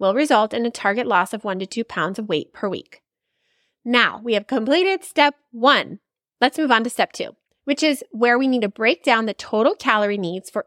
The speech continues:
each macronutrient using the percentage ranges from the dietary guidelines. Using our example patient who we suggest consuming two thousand calories daily,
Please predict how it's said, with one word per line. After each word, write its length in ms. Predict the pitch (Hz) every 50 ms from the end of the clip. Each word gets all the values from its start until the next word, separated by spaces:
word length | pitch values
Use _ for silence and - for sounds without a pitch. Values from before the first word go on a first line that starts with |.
| _
each 280 | - 220 254 - - -
macronutrient 720 | 240 196 202 - 240 226 208 185 175 - - 180 180 160 -
using 320 | 220 233 247 240 302 302
the 80 | 302 311
percentage 640 | 311 277 254 - 226 208 208 - 208 208 - - - -
ranges 500 | 202 180 180 175 175 175 226 320 415 -
from 140 | - 226 214
the 80 | 208 202
dietary 400 | 180 156 156 170 - 220 214 220
guidelines. 540 | 294 285 277 233 185 95 - 196 - - _ _ _ _ _ _ _ _ _ _ _
Using 360 | - 294 320 311 349 339 330
our 100 | 320 311
example 400 | 302 254 226 233 220 220 294 320
patient 480 | - 254 254 220 214 - 247 269 294 254
who 80 | 233 254
we 140 | 247 240
suggest 500 | 233 - 240 226 - 226 214 220 - -
consuming 560 | - - 254 233 - - - 220 208 202 202 202
two 140 | - 214
thousand 340 | 196 - 147 156 170 170 170
calories 460 | - - 185 160 165 180 165 175 -
daily, 440 | - 269 269 262 226 190 185 226 254